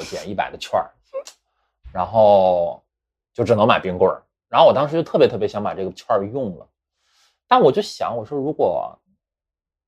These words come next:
相当于我要买两百块钱的冰棍儿，我就想如果买两百块钱的冰棍儿，只有咱们两个人吃，这得吃到什么时候才能吃完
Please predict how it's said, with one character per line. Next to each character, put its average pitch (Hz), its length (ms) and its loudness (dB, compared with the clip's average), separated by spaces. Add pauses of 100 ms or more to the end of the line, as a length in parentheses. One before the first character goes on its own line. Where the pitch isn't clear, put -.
(140)
相 165 140 -6
当 180 120 4
于 170 60 2
我 131 140 6
要 98 80 4
买 95 160 -6
两 90 260 -6
百 127 180 4
块 92 120 -2
钱 85 120 -16
的 85 80 -16
冰 82 220 -16
棍 80 140 -16
儿， - 60 -20 (580)
我 123 100 -6
就 156 80 -2
想 143 160 -4
如 110 140 -2
果 156 80 -4
买 110 180 -2
两 85 240 -8
百 127 160 2
块 101 100 -6
钱 92 140 -8
的 87 80 -6
冰 92 240 -10
棍 92 160 -10
儿， 85 140 -16 (120)
只 110 120 -6
有 120 120 4
咱 98 160 -2
们 117 80 -6
两 120 220 -8
个 104 140 -8
人 87 260 -8
吃， 87 500 -4 (800)
这 160 160 0
得 107 140 0
吃 - 180 -10
到 131 160 4
什 - 320 -10
么 107 140 0
时 - 160 -10
候 82 140 -10
才 80 160 -16
能 82 160 -18
吃 - 200 -12
完 87 140 -6